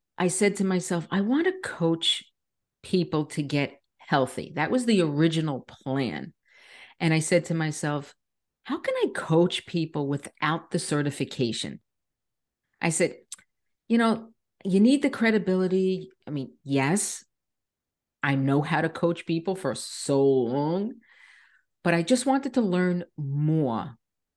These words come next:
And I got my certifications. It took me two years to get my health certification and my life, life coach certification. And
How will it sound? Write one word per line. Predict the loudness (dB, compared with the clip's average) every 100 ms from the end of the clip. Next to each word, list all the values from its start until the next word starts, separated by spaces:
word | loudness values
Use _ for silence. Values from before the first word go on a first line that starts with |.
| _
And | -2 -2 -2 -4 -4
I | -4
got | -2 -2 -2
my | -4
certifications. | -4 -4 -4 -4 -4 -2 -2 -2 -8
It | -8
took | -8 -6
me | -6
two | -4 -2
years | 0 0 -2 -4 -10 _ _ -20 _ -8
to | -4
get | 0 0 -2 -4
my | -6 -6
health | -2 -2 -2
certification | -2 -4 -4 -8 -6 -6 -6 -10 -8
and | -8
my | -8
life, | -4 -4 -4 -10 -16 _
life | -4 -2 -2
coach | -4 -6
certification. | -6 -8 -8 -10 -10 -10 -14 -16 -20 _ _ _ _ _ -20 -20 _
And | 2 4 4 0